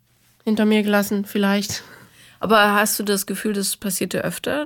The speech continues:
Speaker 2: dass du in Kontakt mit Menschen gehst und die dann sich plötzlich total zurückziehen?
Speaker 1: Nee. Ich hatte auch noch nicht so viele Bekanntschaften oder, also ich hatte bis jetzt,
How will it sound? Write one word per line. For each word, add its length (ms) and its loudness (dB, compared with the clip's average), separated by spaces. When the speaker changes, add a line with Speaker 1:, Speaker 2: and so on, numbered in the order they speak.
Speaker 2:
dass 240 -8
du 300 -4
in 160 0
Kontakt 420 -8
mit 160 -6
Menschen 320 -4
gehst 280 -4
und 100 -8
die 80 -6
dann 220 -4
sich 180 -12
plötzlich 420 -4
total 380 -6
zurückziehen? 640 -6
Speaker 1:
Nee. 380 2
Ich 160 -12
hatte 200 0
auch 80 2
noch 140 4
nicht 180 0
so 120 -4
viele 580 0
Bekanntschaften 960 -6
oder, 420 -2
also 120 -2
ich 140 -2
hatte 360 2
bis 200 0
jetzt, 360 -2